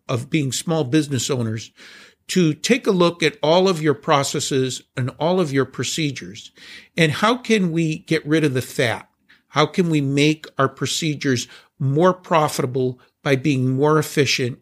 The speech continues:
and more conscious of the bottom line? And, uh,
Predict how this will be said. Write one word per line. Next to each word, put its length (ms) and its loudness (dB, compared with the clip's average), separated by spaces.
and 160 0
more 160 0
conscious 560 -4
of 240 -8
the 80 0
bottom 380 0
line? 360 -6
And, 500 2
uh, 340 0